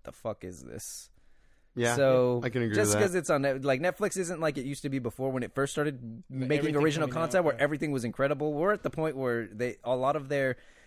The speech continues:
Speaker 1: 'cause they, their original shows, if, if I remember correctly, were strictly intended for Netflix. Like, they were made for Netflix. And a-
Speaker 2: Yes.
Speaker 1: and the, what they do now a lot of the time is they actually just have,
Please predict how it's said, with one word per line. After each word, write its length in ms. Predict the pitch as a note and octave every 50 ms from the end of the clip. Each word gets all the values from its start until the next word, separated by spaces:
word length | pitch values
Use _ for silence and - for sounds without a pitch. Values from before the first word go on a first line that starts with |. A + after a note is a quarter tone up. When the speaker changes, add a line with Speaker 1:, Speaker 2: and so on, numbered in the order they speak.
| - -
Speaker 1:
'cause 180 | - G3+ F3 G3
they, 240 | G3 F#3+ F3+ - - - - - - _ - - - - - - - - - - - - - -
their 180 | D3 G3 A#3+ C#4
original 340 | C#4+ C#4+ B3+ - A#3 F#3
shows, 360 | - - C#3+ C#3 D#3+ - F3 D#3+
if, 80 | A2 - - -
if 120 | - G#2 D#3
I 40 | D#3+
remember 220 | D3 D3+ D#3+ D#3
correctly, 360 | - - B2+ C#3 C#3 - D#3 D3+
were 400 | C3+ C#3+ D#3+ D#3 D#3 D3+ - - _ _ _ _ _ - _ - - _ _ - _ _ _ _ _ _ _ -
strictly 640 | - - - - G3 G3 - - F#3+ G#3 G3+ F#3+ C#3 D#3
intended 440 | C3+ - - E3+ D#3+ C3 A#2+ G2+
for 160 | - C#3 C#3+ B2+
Netflix. 420 | B2 C3 - - G2+ F#2+ - -
Like, 100 | B2+ B2+
they 80 | D3+ D#3
were 100 | D#3+ C#3+
made 240 | C3+ D3 D3 B2 -
for 240 | - - C#3+ C3+ A#2+
Netflix. 560 | A2 B2 - - - F2+ C2 - - - - -
And 100 | - A#2+
a- 40 | A#2+
Speaker 2:
Yes. 180 | A#2+ G#2+ -
Speaker 1:
and 320 | A#2 B2 B2 B2 A#2+ A2+ G#2 -
the, 140 | G#2+ A#2+ A2
what 160 | A#2+ C3+ -
they 120 | E3 D3
do 160 | C#3+ F#3+ A3 F#3+
now 380 | C#3+ C3+ C#3 C#3+ C3+ B2+ A#2+ F2
a 80 | A2
lot 180 | G#2+ A2 A2+ A2+
of 60 | G2+
the 60 | G#2+
time 320 | G2+ - G#2+ G#2+ A2 G#2+ G#2+
is 80 | G2
they 120 | F2+ A#2 G2
actually 380 | B2 B2+ - - C#3 C3+ C3
just 260 | A2+ B2 A2 - -
have, 440 | A2+ B2 A#2+ A#2 A#2 G#2+ G2 F2 -